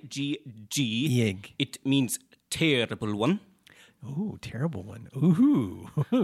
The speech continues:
Speaker 1: That's
Speaker 2: just got a
Speaker 1: right.
Speaker 2: chill.
Speaker 1: I have many names. <laughs> Ig, Ulg, Aldefather,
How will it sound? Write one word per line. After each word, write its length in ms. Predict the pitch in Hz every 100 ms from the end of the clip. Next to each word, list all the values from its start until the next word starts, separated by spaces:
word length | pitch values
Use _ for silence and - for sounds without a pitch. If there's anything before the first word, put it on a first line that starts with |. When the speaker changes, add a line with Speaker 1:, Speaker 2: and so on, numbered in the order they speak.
| 113
Speaker 1:
That's 120 | 143
Speaker 2:
just 160 | 151
got 120 | 170 107
a 20 |
Speaker 1:
right. 80 | 143
Speaker 2:
chill. 360 | 147 165 92 - - - -
Speaker 1:
I 80 | 120
have 220 | 151 -
many 400 | 135 139 135 139
names. 800 | 170 123 107 117 220 - - - - _ -
<laughs> 100 | - - - - _ _ -
Ig, 520 | 147 139 147 151 208 - _ _ _ _ _ _
Ulg, 600 | 147 139 135 131 127 160 160 _ _ _ _ _ _ -
Aldefather, 1080 | 127 135 123 160 - 156 147 143 - - 175